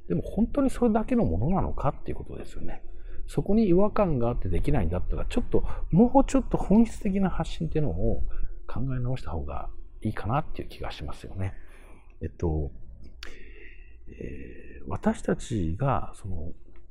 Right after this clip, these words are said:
発信する本当の意味っていうか、本来の意味っていうか、それって何なんだろうってね、まあ、考えてみたんですけども、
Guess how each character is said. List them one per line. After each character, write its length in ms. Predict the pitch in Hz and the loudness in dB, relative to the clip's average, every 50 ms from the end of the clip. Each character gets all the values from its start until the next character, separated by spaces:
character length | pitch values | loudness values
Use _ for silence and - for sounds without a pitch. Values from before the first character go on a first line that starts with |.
| - - - - - - | -18 -20 -20 -18 -12 -8
発 240 | - - - - - | -6 -6 -6 -6 -6
信 220 | - 147 147 147 | -2 -2 -2 -2
す 120 | - - 151 | 0 0 0
る 260 | 147 156 165 156 - - - - - - | 2 2 2 0 -2 -4 -10 -10 -12 -10
本 340 | - - - - 214 247 240 - - - - - | -10 -8 -2 2 4 4 4 2 -4 -8 -8 -4
当 300 | - 254 254 247 247 226 | 0 2 2 4 4 2
の 100 | 226 214 | 2 0
意 180 | - 156 170 | 2 2 2
味 100 | 180 156 120 | 2 2 0
っ 20 | |
て 320 | - - - - - - | -2 -6 -10 -6 -4 -2
い 40 | 95 | 0
う 40 | 82 | 2
か、 220 | - - - - - - - - - - - - | 2 0 0 -2 -8 -12 -12 -14 -12 -12 -12 -12
本 540 | - - - - - 247 269 269 262 254 240 | -12 -10 -6 0 2 4 6 8 8 8 8
来 300 | 220 220 208 208 214 214 | 8 6 4 4 4 4
の 400 | 220 226 240 233 190 107 67 - - - | 4 4 4 4 4 2 0 -2 -2 2
意 120 | 120 117 | 2 4
味 80 | 110 95 | 4 4
っ 20 | |
て 180 | - - - 82 | 0 -2 -6 -6
い 40 | 78 | -6
う 40 | |
か、 260 | - - - - - - | -6 -6 -6 -4 -6 -4
そ 120 | - - | -2 -2
れ 60 | 160 180 | 0 2
っ 20 | |
て 120 | - 202 | 4 2
何 360 | 127 95 - - 202 262 269 254 | 2 2 0 -2 0 2 4 6
な 100 | 233 160 | 6 6
ん 80 | 120 | 4
だ 80 | 98 87 | 4 2
ろ 140 | 80 78 - - - | 0 -2 -4 -6 -6
う 40 | |
っ 20 | - | -6
て 60 | 76 | -6
ね、 260 | 76 76 - - - - - - - - - - - - - | -6 -6 -8 -12 -16 -18 -18 -16 -12 -10 -10 -8 -8 -8 -6
ま 100 | - - | -6 -2
あ、 160 | - - - | -2 0 0
考 180 | 147 202 233 247 | 2 2 4 4
え 80 | 226 160 | 2 2
て 100 | - 95 | 0 -2
み 120 | 98 101 | -2 -2
た 100 | - 82 | -2 -2
ん 100 | 80 78 | -2 -2
で 60 | 78 | 0
す 100 | - - | -2 -2
け 80 | - 82 | 0 0
ど 80 | 76 | 0
も、 300 | 80 95 117 117 - - | 0 2 2 2 2 0